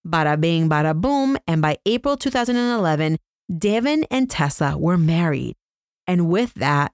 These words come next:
it appeared that Devin completed his training and he was transferred to Holloman Air Force Base in New Mexico with his new family. But in June of that year, Jack began having stints where he had to go to the hospital for uncontrollable vomiting.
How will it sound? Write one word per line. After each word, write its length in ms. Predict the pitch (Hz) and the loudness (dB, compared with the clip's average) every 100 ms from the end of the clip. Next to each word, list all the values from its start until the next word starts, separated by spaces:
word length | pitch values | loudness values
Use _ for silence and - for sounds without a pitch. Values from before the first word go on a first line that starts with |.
| _ | _
it 140 | 214 | 0
appeared 520 | 254 262 - 160 160 151 | 0 -2 -2 0 0 -2
that 220 | - 147 | -4 -2
Devin 440 | 170 160 185 190 | 0 0 0 -2
completed 600 | - 165 156 170 196 247 | 0 -2 0 -2 0 0
his 200 | 240 262 | 0 -2
training 540 | - - 147 147 143 156 _ _ - | -2 -2 0 2 0 -2 _ _ -2
and 140 | 180 | 0
he 180 | 175 233 | 0 0
was 160 | 320 | 0
transferred 680 | - - 147 143 - 135 135 | -2 -2 0 0 -2 -2 -2
to 80 | 165 | -2
Holloman 580 | 143 175 208 247 277 247 | 0 0 0 2 0 0
Air 160 | 156 143 | -2 -2
Force 280 | 151 147 | -2 -2
Base 240 | - 147 - | 0 -2 0
in 240 | 147 147 | 0 2
New 160 | 165 220 | 2 2
Mexico 600 | 170 127 - 143 139 139 | 0 -2 -6 -2 0 0
with 180 | 160 - | 0 0
his 240 | 190 160 | -2 2
new 220 | 151 151 | 2 2
family. 580 | 139 147 139 135 - 57 - _ _ _ - | 0 0 0 0 -4 -8 -12 _ _ _ -12
But 380 | 180 214 160 - | -4 0 0 0
in 200 | 190 190 | 0 0
June 260 | 156 208 269 | 0 0 0
of 140 | 294 | 0
that 240 | 214 208 | -2 -2
year, 420 | 147 147 143 139 - | 0 0 2 0 -2
Jack 480 | 156 185 185 233 - | -2 0 2 0 -2
began 340 | 302 247 262 | -2 0 0
having 440 | 233 165 151 156 156 | 0 0 0 2 0
stints 500 | - 165 143 143 - | -2 -2 0 0 -2
where 180 | 160 156 | 0 0
he 160 | 202 | 0
had 260 | 165 202 240 | 0 0 -2
to 80 | 277 | -2
go 120 | 262 | -2
to 80 | 247 | -2
the 80 | 226 | -2
hospital 500 | 170 160 - 156 151 | -2 -2 -2 -2 -2
for 220 | 165 - | -2 -2
uncontrollable 840 | 175 170 - 170 - 143 147 143 139 | -2 0 0 -2 -2 0 0 0 0
vomiting. 520 | 170 160 143 101 | 2 2 0 -2